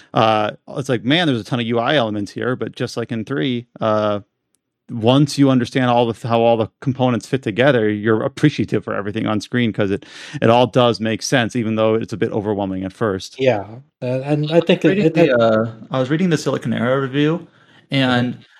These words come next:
Speaker 3: this is one of those things that's just, like, true, but it, you know, kinda depends on how you look at it. Uh, well, I don't know how to put this, but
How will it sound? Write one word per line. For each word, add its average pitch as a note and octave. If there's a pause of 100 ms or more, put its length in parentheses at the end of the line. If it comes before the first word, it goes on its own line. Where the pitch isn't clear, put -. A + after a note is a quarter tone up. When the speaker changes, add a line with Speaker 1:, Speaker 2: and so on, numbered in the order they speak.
(140)
Speaker 3:
this G#3+
is B3+
one G#3+
of -
those E3
things C#3
that's B2+
just, D3
like, A#2
true, E3
but B2+
it, A2+ (140)
you D3
know, B2
kinda B2
depends A#2+
on -
how A#2
you A2+
look A2
at C3
it. C#3+ (520)
Uh, B2
well, D3
I C#3
don't A#2+
know A2+
how G#2
to F#2+
put A2
this, G#2+
but -